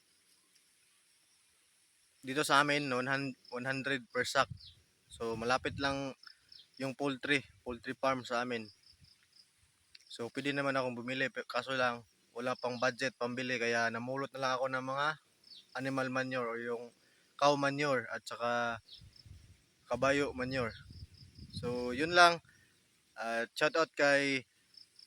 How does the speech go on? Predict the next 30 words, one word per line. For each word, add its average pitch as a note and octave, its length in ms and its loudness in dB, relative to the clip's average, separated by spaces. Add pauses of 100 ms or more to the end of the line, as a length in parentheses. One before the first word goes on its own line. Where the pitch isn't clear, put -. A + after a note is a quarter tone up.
(500)
J D3+ 220 2
J C#3+ 80 0 (240)
Animation D3 480 0
dos. D3 480 0
Salamat C#3 320 2
sa C3+ 160 -2
palaging B2+ 320 0
pagsuporta C3 800 -2
at G#2+ 160 -8
sa A#2 400 0
agaw C3 240 0
ko C#3 320 0
or A#2 160 -4
sa - 160 -8
pinsan B2+ 320 -4
ko, C#3+ 240 -2 (400)
Matt C#3+ 240 2
Banagwa, D3 640 4 (920)
Lakwat C3 320 2
Sirong C#3+ 240 2
Siman. B2+ 400 -2
Ingat C#3 320 -4
ka C3 80 -2
palagi C3 320 -2
sa A#2+ 320 2 (560)
barko, B2+ 480 -2 (320)
ag-, A#2+ 160 -8 (160)
agaw B2+ 400 0
or A#2 320 -4
pinsan. B2+ 480 0